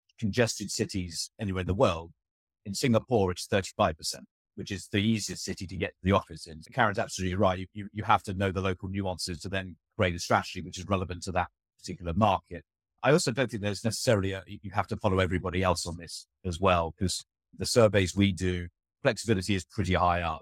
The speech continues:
in terms of what candidates are looking for. Number one is always career progression, very closely followed by salary.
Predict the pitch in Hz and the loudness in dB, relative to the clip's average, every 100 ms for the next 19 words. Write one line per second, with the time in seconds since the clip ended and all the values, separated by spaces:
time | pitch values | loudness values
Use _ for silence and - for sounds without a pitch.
0 | _ - 78 98 85 82 - 104 92 87 | _ -14 -4 -4 -4 -12 -2 0 0 -6
1 | - - 92 - - - 87 82 - _ | -10 -10 -10 -10 -14 -10 -10 -10 -16 _
2 | _ - 131 120 110 110 101 101 98 95 | _ -2 2 4 6 6 6 4 4 4
3 | - - 101 92 92 110 - 127 135 _ | 2 -2 -4 -4 -2 0 0 -4 -6 _
4 | - 104 101 - 104 92 92 90 95 90 | 0 2 2 -2 -2 -2 -6 -4 -2 -2
5 | 85 82 - 87 78 71 | -4 -2 0 0 -2 -14